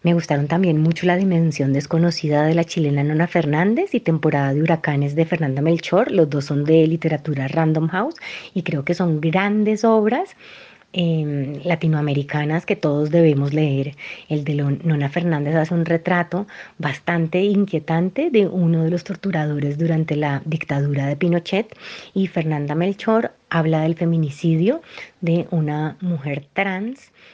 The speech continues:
en, en México. Y por último, quisiera recomendar Klaus y Lucas de Agota Christoph,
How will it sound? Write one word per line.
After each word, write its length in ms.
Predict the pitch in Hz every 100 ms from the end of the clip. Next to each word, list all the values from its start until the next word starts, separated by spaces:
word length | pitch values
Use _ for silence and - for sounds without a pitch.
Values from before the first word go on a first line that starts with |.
| _ _
en, 560 | 175 160 151 147 143 -
en 380 | 165 147 135 143
México. 460 | 143 165 139 - - _ _ _ _ _ _ _
Y 160 | - 220
por 220 | - 254
último, 480 | 285 240 247 285 415 -
quisiera 420 | 190 170 147 151
recomendar 640 | 170 180 185 160 151 147
Klaus 360 | - 175 175 214
y 40 |
Lucas 460 | 220 220 - 302 190
de 240 | 175 165
Agota 360 | 143 147 147 156
Christoph, 460 | 165 - 160 226